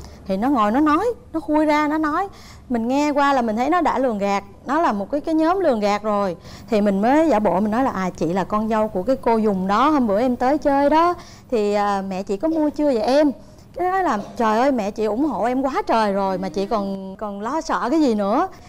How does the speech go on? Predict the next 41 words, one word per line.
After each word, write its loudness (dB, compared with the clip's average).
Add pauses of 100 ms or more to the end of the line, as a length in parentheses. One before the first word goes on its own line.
(120)
Mẹ -4
chị -2
ủng 0
hộ -2
bao 0
nhiêu 2
rồi?" 0 (340)
Thì 0
nó 2
nói 4
là, 2
"Dạ, 0
hơn 0
một -2
trăm 0
triệu 0
rồi -2
chị." -8 (1120)
Thì 0
lúc -2
đó 2
là, 0 (380)
là 2
chị 0
không, 2
không, -4 (640)
lung 2
bung 2
lỗ 0
tai 0
rồi. 0 (420)
Bây -2
giờ 2
mình 0
phải 0
nói 4
với 4
mẹ 0
như -2
thế 0
nào 0